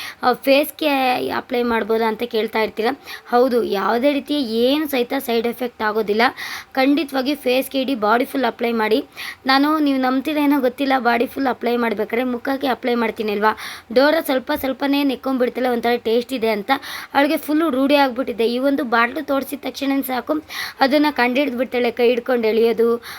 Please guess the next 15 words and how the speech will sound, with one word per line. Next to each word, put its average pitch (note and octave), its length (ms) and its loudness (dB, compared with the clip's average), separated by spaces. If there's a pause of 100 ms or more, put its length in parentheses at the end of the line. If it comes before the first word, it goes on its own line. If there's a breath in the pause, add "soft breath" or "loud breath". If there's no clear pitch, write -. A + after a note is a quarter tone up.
(120)
ಆ B3 80 0
ಪ್ರಾಡಕ್ಟೇ C4 520 0
ಅವಳಿಗೆ C#4+ 260 0
ಒಂಥರ A#3+ 280 -2 (540)
ಫ್ರೆಂಡ್ C#4 360 2
ಆಗ್ಬಿಟ್ಟಿದೆ, A#3+ 520 0
ರೂಢಿ A#3+ 280 2
ಆಗ್ಬಿಟ್ಟಿದ್ದಾಳೆ. A3 640 0 (520 loud breath)
ಚೆನ್ನಾಗಿದೆ D4 420 2
ಫ್ರೆಂಡ್ಸ್. C4+ 280 -2
ಆ, A#3+ 80 2
ನಮ್ಮ A#3 240 0
ಟಿಪ್ B3+ 300 -8
ಟೂರ್ D#4 160 -4
ಕಡೆಯಿಂದ B3 360 0